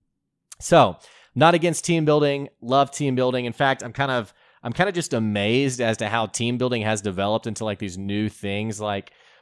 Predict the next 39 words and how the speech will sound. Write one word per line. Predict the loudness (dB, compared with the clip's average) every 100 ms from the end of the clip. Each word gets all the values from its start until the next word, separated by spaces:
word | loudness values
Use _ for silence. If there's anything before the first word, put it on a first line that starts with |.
| -2
ropes | 2 2 2
course | 0 2 2
isn't | -2 -4 -4
so | -2 -2
much | 0 -2 -4
cool | -2 0 0
anymore. | 0 0 0 -2 -4 _ _
Now | -4 0 2
you | 2
have | 2 0 -2
axe | -4 -4 -6
throwing. | -2 2 2 0 -4 -12 _ _ _ _ -4
And | 2
I'm | 2 4
watching, | 2 2 0
like, | 0 -2
videos | 2 4 4 4 2
of | -2
people | -6 -4 0
who | 2
they | 0 0
have, | 0 -2
like, | -2 -4 -4
the | -6
pint | -8 -4 -2 -2
of | -4 -4
beer | -4 -2 -2
in | -2
one | -4 -4
hand | -4 -4 -4 -4
and | -6
they | -4
have | -6 -6
the | -8
axe | -4 -4 -6
in | -10
the | -8 -6
other | -4
hand. | -4 -4 -4